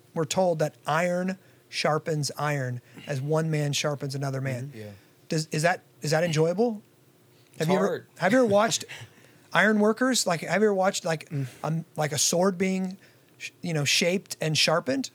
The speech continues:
Speaker 2: Or sharpened a kitchen knife?
Speaker 1: Yeah, it's not a
Speaker 2: Right.
Speaker 1: enjoyable process. It's a violent process. It's
Speaker 2: Mm-hmm. Yeah.
Speaker 1: sparks are flying. Heat, the, the metal has to be heated up and put in a forge. There's a hardening pro-,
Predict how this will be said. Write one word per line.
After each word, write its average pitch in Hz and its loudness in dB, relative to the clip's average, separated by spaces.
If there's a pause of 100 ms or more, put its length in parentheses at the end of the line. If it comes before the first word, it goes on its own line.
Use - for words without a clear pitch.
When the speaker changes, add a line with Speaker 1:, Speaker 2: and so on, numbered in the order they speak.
(140)
Speaker 2:
Or 110 -14
sharpened 120 -4
a 104 -8
kitchen 127 -8
knife? 143 -8 (120)
Speaker 1:
Yeah, 220 -4
it's 185 0
not 202 2 (120)
a 117 0
Speaker 2:
Right. - -14 (340)
Speaker 1:
enjoyable 190 2
process. 185 0
It's 180 -4
a 175 0
violent 160 0
process. 143 -4
It's 113 -4
Speaker 2:
Mm-hmm. 127 0
Yeah. 151 2
Speaker 1:
sparks 208 2
are 180 0
flying. 196 0 (540)
Heat, - 0 (100)
the, 170 -2
the 165 -4
metal 196 4
has 175 0
to - -2
be 175 -6
heated 190 0
up 190 2
and 151 -6
put 202 0
in 185 -2
a 160 -4
forge. 165 0 (560)
There's 156 -2
a 156 -2
hardening 208 2
pro-, 180 0